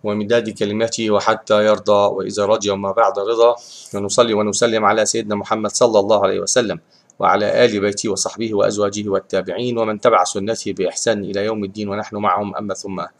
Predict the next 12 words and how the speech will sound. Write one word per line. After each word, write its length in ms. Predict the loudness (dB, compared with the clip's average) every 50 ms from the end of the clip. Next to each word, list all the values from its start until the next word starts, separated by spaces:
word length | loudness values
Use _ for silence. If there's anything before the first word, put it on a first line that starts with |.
| _ _ -2
بعد. 200 | 0 0 -2 -4 -8 _ _ _ _ _ -12
أهلا 420 | -8 -6 -2 -2 0 0 0 -2 -2
بحضراتكم 580 | -2 -2 0 2 0 0 0 -2 -4 -4 -4
في 200 | -4 -6 -6 -6
فيديو 480 | -4 -6 -6 -4 -4 -2 -2 -4 -4 -6 -6 -6
جديد 440 | -6 -4 -4 -4 -6 -6 -8 -8 -2
خاص 320 | 2 4 4 4 4 0
بإعداد 880 | -2 -4 -6 -6 -6 -4 -4 -4 -4 -4 -2 0 2 2 2 0 -2 -6 -6 -4
أو 160 | -2 -2 -2
تجهيز 460 | -4 -4 -6 -4 -4 -6 -6 -4 -4
ملفات 420 | -4 -6 -6 -4 -2 -4 -4 -4
الجودة. 480 | -6 -2 0 2 2 4 2 0 0 -2